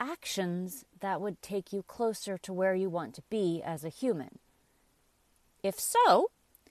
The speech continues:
you can commit with me this week to do at least one thing that moves you forward on your path toward your highest self. One thing, one thing as a community that we can do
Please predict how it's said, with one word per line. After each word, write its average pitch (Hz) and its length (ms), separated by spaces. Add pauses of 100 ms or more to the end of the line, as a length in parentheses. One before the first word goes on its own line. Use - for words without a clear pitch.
(320)
you 254 360
can 196 500 (100)
commit 247 460
with 349 160
me 196 260
this 208 360
week 160 340 (480)
to - 140
do 208 260
at - 180
least 277 640
one 269 540
thing 170 540 (580)
that 190 160
moves 240 400
you 254 80
forward 175 640
on 170 180
your 165 140
path - 720
toward 175 280
your 165 120
highest 156 420
self. - 260
One 349 260
thing, 175 340
one 320 380
thing 208 440 (640)
as 202 140
a 208 60
community 175 680
that 165 240
we 175 100
can 175 220
do 175 460